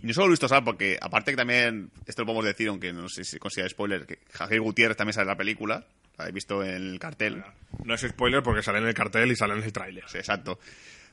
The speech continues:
Speaker 1: Pues también, lo poco que sale, porque es un personaje que aparece muy poco, o sea,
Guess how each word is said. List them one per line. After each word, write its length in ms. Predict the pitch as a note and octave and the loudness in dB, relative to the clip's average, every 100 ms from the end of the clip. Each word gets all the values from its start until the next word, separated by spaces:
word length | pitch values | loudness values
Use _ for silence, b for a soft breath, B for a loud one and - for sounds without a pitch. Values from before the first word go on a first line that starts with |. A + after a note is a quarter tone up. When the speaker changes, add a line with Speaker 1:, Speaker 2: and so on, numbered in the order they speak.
| _ | _
Speaker 1:
Pues 280 | A#2+ A#2+ - | 4 6 10
también, 560 | A2 A#2+ D3 D3 A2 | 10 12 12 12 8
lo 160 | - G#2+ | 2 6
poco 220 | C3 F3 | 10 10
que 80 | E3+ | 10
sale, 180 | C#3 D#3 | 8 6
porque 140 | C#3 | 4
es 80 | A#2+ | 2
un 80 | B2 | 0
personaje 260 | A#2+ B2 | 6 8
que 60 | A2 | 8
aparece 200 | G#2+ A#2+ | 6 4
muy 120 | A#2 | 2
poco, 280 | G#2 A2 - | 2 2 2
o 40 | E3 | -2
sea, 140 | G2+ | -4